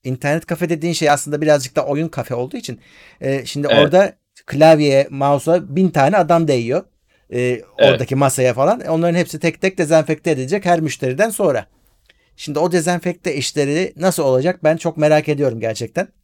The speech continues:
Speaker 2: Yaradana sığınıp bir
Speaker 1: <laughs>
Speaker 2: şeyler olacak işte. Yani pek, pek bir şey bekleme. Artık orada kullanıcılar kendi güvenliğini sağlayacak.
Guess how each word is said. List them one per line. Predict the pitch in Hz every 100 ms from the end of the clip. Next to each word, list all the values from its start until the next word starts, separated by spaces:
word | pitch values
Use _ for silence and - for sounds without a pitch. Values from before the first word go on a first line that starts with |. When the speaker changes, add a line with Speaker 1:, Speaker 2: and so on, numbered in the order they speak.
| _ _ _ _ _ _ _ _ _ _ -
Speaker 2:
Yaradana | - 254 170 139 120 101
sığınıp | 87 - 82 139 156
bir | 156
Speaker 1:
<laughs> | - 170
Speaker 2:
şeyler | 156 - 147 214 143 135
olacak | 117 107 104 -
işte. | - 85
Yani | 104 101 92
pek, | 131 - - _ _ _ _ _ _ _ _ _ _ _ _ _ _ _ _ _ _ _ _ _ _ _ _ _ _ _ -
pek | 123 -
bir | 110
şey | 151 147
bekleme. | 139 135 147 107 131
Artık | - 135 127 -
orada | 151 131 143 -
kullanıcılar | 170 156 151 127 113 180 196
kendi | 185 165 170 180
güvenliğini | 175 170 165 160 160 160
sağlayacak. | - 120 98 90 85 - -